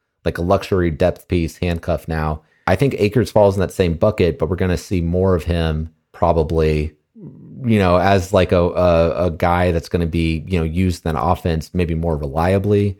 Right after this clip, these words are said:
Um, I don't know. I, I, I think there's just maybe a little bit more upside there with Akers than there is with, uh, Edmonds. So, you know, that's the kind of guy. Maybe, maybe you buy low on Akers if you have Chase Edmonds right now.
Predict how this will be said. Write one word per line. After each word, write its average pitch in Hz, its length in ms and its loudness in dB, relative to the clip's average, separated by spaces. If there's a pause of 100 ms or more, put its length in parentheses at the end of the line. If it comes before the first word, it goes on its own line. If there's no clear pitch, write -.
(140)
Um, 82 560 0 (520)
I 80 120 0
don't 67 140 -2
know. 69 260 -6
I, 87 280 -2
I, 95 120 -6
I 98 120 0
think 101 180 0
there's 104 160 0
just 101 180 -4
maybe 101 220 2
a 90 40 4
little 98 200 2
bit 90 160 0
more 90 200 2
upside 85 440 0
there 85 120 0
with 76 140 -2
Akers 78 380 -2
than 82 100 -6
there 76 140 0
is 76 240 -2
with, 73 360 -6
uh, 76 460 -2
Edmonds. 80 480 -2
So, 76 380 -4 (160)
you 98 140 -2
know, 87 100 2
that's 101 320 0
the 104 100 -2
kind 90 200 -2
of 82 60 -4
guy. 82 280 0
Maybe, 101 340 0
maybe 117 280 2
you 107 120 0
buy 90 260 -2
low 90 380 2
on 80 320 -4
Akers 78 460 -4
if 78 100 -10
you 71 80 -8
have 76 160 -4
Chase - 260 -6
Edmonds 67 300 -8
right 50 140 -14
now. 50 180 -20